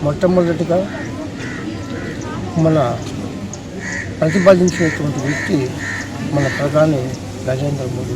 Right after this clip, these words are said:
గారు. ఈయన రెండు వేల పద్నాలుగో సంవత్సరంలో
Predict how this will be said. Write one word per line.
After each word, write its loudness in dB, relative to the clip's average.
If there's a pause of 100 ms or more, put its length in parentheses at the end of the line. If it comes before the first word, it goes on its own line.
గారు. -8 (2250)
ఈయన 4 (2000)
రెండు 6
వేల 10
పద్నాలుగో 4
సంవత్సరంలో -4